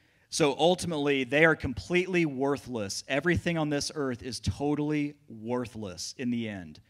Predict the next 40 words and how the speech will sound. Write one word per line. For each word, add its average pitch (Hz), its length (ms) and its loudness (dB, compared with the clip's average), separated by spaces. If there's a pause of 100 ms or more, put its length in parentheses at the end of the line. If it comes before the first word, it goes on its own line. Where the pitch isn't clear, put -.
(480)
It's - 120 -6
a 151 40 0
matter 147 400 6
of 127 140 -2
what 147 180 2
are 165 60 2
you 160 160 4
using 143 560 2
it 127 140 -4
for 131 340 0
to 117 140 -6
serve 131 440 -2
his 117 220 -4
kingdom. 101 560 -6 (420)
That's - 160 -8
the 131 160 0
only 143 280 0
question. 131 460 -2
The 147 120 4
Lord 151 320 8
is 151 100 0
going 147 180 4
to 131 80 2
give 139 460 0
you, 131 340 2
each 151 280 0
of 135 120 0
you, 117 280 2
and 113 100 -2
each 127 200 -2
of 139 60 -8
you 143 120 0
watching 131 360 4
online, 120 500 0
something 143 460 -2
different 147 460 0
than 127 120 -2
the 123 120 0
other 123 160 -2
people. 98 500 -8